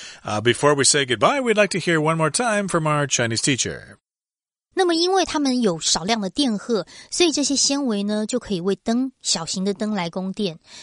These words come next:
Speaker 2: 但是其他的研究人员呢，还是很尝试的改进这个科技，这样子才能储存更多的电量。当然，一个砖块没有办法储存太多的电，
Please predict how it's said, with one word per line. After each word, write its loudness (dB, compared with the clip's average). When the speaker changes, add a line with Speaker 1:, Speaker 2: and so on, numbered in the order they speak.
Speaker 2:
但 -2
是 -2
其 2
他 0
的 0
研 0
究 0
人 0
员 -2
呢， -2
还 -4
是 2
很 -4
尝 -8
试 -2
的 -2
改 -6
进 -2
这 -2
个 0
科 -2
技， -4
这 -2
样 -2
子 -2
才 -2
能 0
储 -2
存 -6
更 -2
多 -4
的 -6
电 -4
量。 -4
当 2
然， 0
一 -2
个 2
砖 0
块 -2
没 -2
有 0
办 -4
法 -4
储 -4
存 -2
太 0
多 -4
的 -4
电， -4